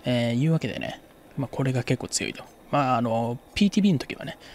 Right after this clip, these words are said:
あの、戦車デスリンガーっつって、あの、構えてる時の移動速度が、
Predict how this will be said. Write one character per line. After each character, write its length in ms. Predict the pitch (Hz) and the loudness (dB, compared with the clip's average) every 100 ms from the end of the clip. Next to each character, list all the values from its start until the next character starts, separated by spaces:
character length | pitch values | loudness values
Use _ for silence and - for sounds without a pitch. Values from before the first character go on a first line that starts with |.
| - - | -20 -4
あ 140 | 120 | -2
の、 240 | 110 104 113 | 0 -2 0
戦 200 | - 160 | 2 4
車 140 | 143 | 4
デ 80 | 143 | 4
ス 160 | - | 4
リ 80 | 151 | 2
ン 80 | 120 | -2
ガ 120 | - | 0
ー 40 | - | 0
っ 0 | |
つ 100 | 95 | 0
っ 40 | |
て、 80 | - | -2
あ 80 | - | -4
の、 200 | 76 - - - - - - | -6 -8 -14 -20 -20 -20 -12
構 240 | - 151 175 | 0 4 6
え 60 | |
て 100 | 165 | 4
る 80 | 151 | 2
時 220 | 151 - | 2 2
の 100 | 170 | 4
移 60 | 143 | 4
動 160 | 143 | 4
速 240 | 143 147 123 | 4 2 0
度 120 | 120 | -2
が、 260 | - - | -6 -8